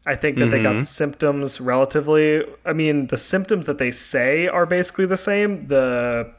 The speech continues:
Speaker 1: you know, visual aesthetics from the Hollywood gore magic is, uh, not exactly the same, but I think it's similar.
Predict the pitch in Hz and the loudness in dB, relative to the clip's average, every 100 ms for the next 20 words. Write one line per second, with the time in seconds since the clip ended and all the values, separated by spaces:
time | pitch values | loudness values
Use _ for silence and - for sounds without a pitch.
0 | - _ _ _ _ 151 131 110 120 143 | -20 _ _ _ _ -4 -2 -2 0 0
1 | 139 131 120 - 123 139 - - 120 117 | 2 0 0 -2 0 0 -4 -8 -6 -2
2 | 123 120 120 117 113 - _ - 131 117 | -2 0 0 -2 -6 -20 _ -4 0 2
3 | 127 135 139 - 143 139 139 156 156 131 | 2 0 -2 -2 0 0 0 -2 0 -4
4 | 117 123 113 110 110 - 120 113 92 117 | -2 -2 0 -2 -6 -6 -6 -4 -4 -4
5 | - 147 151 165 165 143 123 110 - - | -4 -6 -2 -2 -2 0 0 0 -6 -20
6 | - - _ _ _ - 135 123 - _ | -20 -20 _ _ _ -6 -4 -4 -6 _
7 | - 226 233 247 254 | -2 0 2 2 2